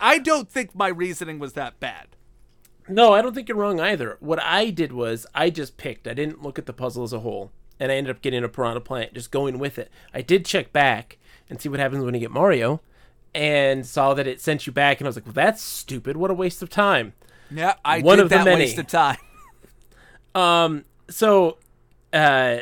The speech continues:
Speaker 2: so, yeah, so I beat the, the Piranha Plants, and he just gives you the magnifying glass, and then you go right back to the King's Chambers with it to find out that he's made of, of sand, and you have to go on an adventure to, uh, head to,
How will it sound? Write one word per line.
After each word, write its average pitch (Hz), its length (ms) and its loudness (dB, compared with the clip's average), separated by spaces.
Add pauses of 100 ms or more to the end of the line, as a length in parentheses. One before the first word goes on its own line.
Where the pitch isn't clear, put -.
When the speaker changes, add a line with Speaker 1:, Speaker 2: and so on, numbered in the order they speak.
Speaker 2:
so, 175 420 2
yeah, 190 300 2
so 165 200 -2
I 254 280 2
beat 175 500 -8
the, 120 380 2 (100)
the 127 120 -14
Piranha 165 280 0
Plants, 117 460 -4
and 156 100 -2
he 156 80 -4
just 170 200 -6
gives 151 260 -4
you 143 180 -4
the 131 100 -8
magnifying 131 540 -4
glass, 113 420 -6 (320)
and 151 140 -4
then 151 80 -2
you 143 100 -6
go 139 100 -2
right 131 220 0
back 123 220 -2
to 131 80 -6
the 113 80 -10
King's 131 320 -10
Chambers 107 500 -10
with 110 180 -12
it 117 180 -12 (580)
to 160 80 -10
find 147 240 2
out 127 60 -4
that 131 100 -4
he's 120 140 -4
made 113 180 0
of, 104 200 -4 (100)
of 123 120 -6
sand, 107 500 -6 (460)
and 131 200 -4
you 135 80 -4
have 160 100 -2
to 160 80 -6
go 143 140 -2
on 143 140 -2
an 139 120 -6
adventure 120 640 -4 (120)
to, 110 500 -8 (480)
uh, 113 200 -4
head 123 340 -4
to, 104 560 -8